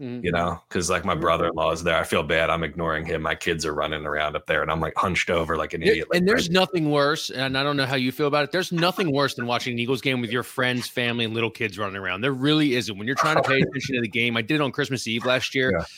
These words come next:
Speaker 1: We had
Speaker 2: Yeah.
Speaker 1: the, the, the, the one brother-in-law, the one cousin trying to make jokes during the game and everything, and it's just like, "Dude, I just wanna watch the fucking game. Please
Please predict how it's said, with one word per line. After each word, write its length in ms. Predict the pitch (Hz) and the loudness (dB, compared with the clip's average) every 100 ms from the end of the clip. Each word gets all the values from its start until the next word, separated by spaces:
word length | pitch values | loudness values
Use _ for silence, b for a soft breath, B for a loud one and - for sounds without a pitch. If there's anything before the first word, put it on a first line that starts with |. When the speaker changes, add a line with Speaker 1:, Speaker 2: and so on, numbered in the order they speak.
| - | -10
Speaker 1:
We 80 | 120 | 0
had 160 | 135 131 | 2 4
Speaker 2:
Yeah. 60 | |
Speaker 1:
the, 180 | 127 123 120 110 | 4 2 0 0
the, 300 | 120 117 101 110 | 0 0 0 0
the, 80 | 110 | 0
the 140 | 123 | 0
one 340 | 123 131 131 123 | 2 2 2 2
brother-in-law, 680 | 131 127 123 123 120 120 | 2 2 2 2 2 2
the 80 | 117 | 0
one 200 | 117 120 | -2 -4
cousin 400 | - 127 117 117 | -2 -2 0 -2
trying 220 | 107 117 | 0 0
to 40 | 113 | 2
make 200 | 117 107 | 0 0
jokes 320 | 135 123 - | 0 0 0
during 260 | 123 113 110 | -2 0 0
the 80 | |
game 320 | 104 113 110 107 | 2 2 2 0
and 80 | |
everything, 460 | 104 107 - 110 107 | -2 -4 -2 -2 -2
and 40 | |
it's 120 | 107 - | -4 -4
just 100 | - | -4
like, 160 | 104 | -2
"Dude, 160 | 120 107 | 0 2
I 100 | 101 | 2
just 160 | 123 | 0
wanna 120 | 120 95 | -2 -2
watch 200 | 98 - | -2 -4
the 60 | |
fucking 380 | - 98 - 95 | -8 -10 -10 -6
game. 180 | 95 98 | -6 -6
Please 380 | - 120 101 | -6 -6 -6